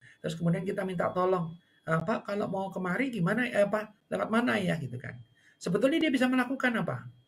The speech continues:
Dia bisa melakukan apa? S-, eh, "Oh, nanti ini sini, ke situ, ke situ, belok sedikit, nanti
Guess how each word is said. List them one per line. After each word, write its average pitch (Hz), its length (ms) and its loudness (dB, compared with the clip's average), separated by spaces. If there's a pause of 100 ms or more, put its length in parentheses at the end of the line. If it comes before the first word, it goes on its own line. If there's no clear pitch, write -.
(540)
Dia 180 160 4
bisa 170 180 -2
melakukan 160 380 -4
apa? 135 80 -4 (260)
S-, - 220 -20 (480)
eh, 165 260 4 (960)
"Oh, 226 140 4
nanti 233 480 0
ini 240 320 0
sini, 233 400 2
ke 247 80 -10
situ, 220 340 0
ke 208 60 -6
situ, 226 320 0
belok 185 260 4
sedikit, 247 460 0
nanti 214 320 -2